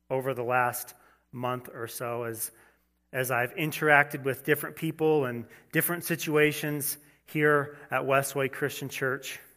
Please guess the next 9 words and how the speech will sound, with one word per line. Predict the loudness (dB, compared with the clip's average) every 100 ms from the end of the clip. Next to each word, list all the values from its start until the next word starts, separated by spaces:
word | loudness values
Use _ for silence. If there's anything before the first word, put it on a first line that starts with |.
| _ _ _ _ _ _ _ _ _ _ _ _ _
And | 0 2 2 -2 -10 -20 _ _ _ _ _ -8
it | -4
manages, | 2 4 4 2 2 2 0 -4 -12 _ _ _ _ _ _ _ _ _ _ _
it | -4
manages | 2 4 4 2 2 0 -4 -14 -12
to | -4 -4
provide | 2 8 10 10 6 -2 -16 0
both | 2 2 -2
comfort | -2 0 0 2 2 2